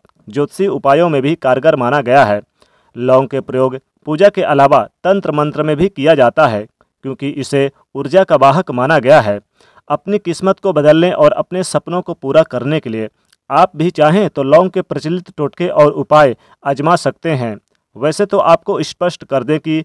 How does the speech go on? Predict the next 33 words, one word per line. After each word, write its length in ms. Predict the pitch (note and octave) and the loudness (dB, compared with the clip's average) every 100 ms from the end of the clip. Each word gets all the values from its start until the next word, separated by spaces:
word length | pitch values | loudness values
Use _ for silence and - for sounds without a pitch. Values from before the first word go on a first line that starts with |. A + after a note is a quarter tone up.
| - _ - | -10 _ -4
उन 140 | G3 | -2
उ-, 280 | F#3 D#3 D#3+ - | -2 -2 -4 -4
इन 200 | G3 G#3 | -4 -2
उपायों 440 | D3+ D3 C#3+ E3+ | -2 2 2 2
का 160 | E3 A#2+ | 0 -2
कोई 280 | - D#3 F#3+ | -4 -2 0
भी 140 | E3 F3 | 0 0
वैज्ञानिक 500 | C#3+ B2+ C#3+ E3 A#2 | 0 2 0 0 -4
आधार 300 | B2 C3+ C#3+ | 0 0 0
नहीं 260 | B2 D#3 | -2 -4
है। 180 | B2 G2+ - _ _ _ _ _ _ | -6 -10 -16 _ _ _ _ _ _
ये 340 | A#2+ F3+ A3 G#3 - | 0 2 4 0 -6
वो 200 | B2+ G#3 E3+ | 2 4 4
उपाय 420 | C3+ - A#2+ A#2 | 2 0 -2 -2
हैं 260 | A2+ A#2 A2 | -4 -10 -4
जिन्हें 320 | D3+ F#3+ A3 | 0 2 2
परंपराओं 640 | G#3+ D#3+ D#3+ D3+ D#3+ F#3+ | 4 2 2 2 6 6
में 180 | G3 G3 | 6 2
आजमाते 520 | - D3 C#3+ D#3 F#3+ | 0 -2 0 0 0
आ 180 | - C3+ | 0 0
रहे 200 | C3+ D#3 | 2 2
हैं। 240 | D#3 A#2+ G#2 _ _ | 0 -2 -8 _ _
जी 140 | G#2 E3+ | -2 0
हाँ 120 | E3 | 4
दोस्तों, 320 | D#3+ - B2 G#2+ - | 4 2 -4 -10 -8
लौंग 320 | C3 D#3+ G#3 | 2 4 4
का 120 | G3+ | 2
सबसे 340 | G3+ F#3 - G3+ | 0 -2 -4 -2
पहला 300 | F3 D3+ F3+ | 2 4 6
उपाय, 460 | D3 C#3 C#3+ C#3 G#2 _ _ _ _ | 4 4 4 4 2 _ _ _ _
घर 280 | A2+ G#2 G3 | -12 0 2
से 220 | G3 A3+ A3 | 4 2 2
आप 360 | - E3+ F3+ | 4 4 4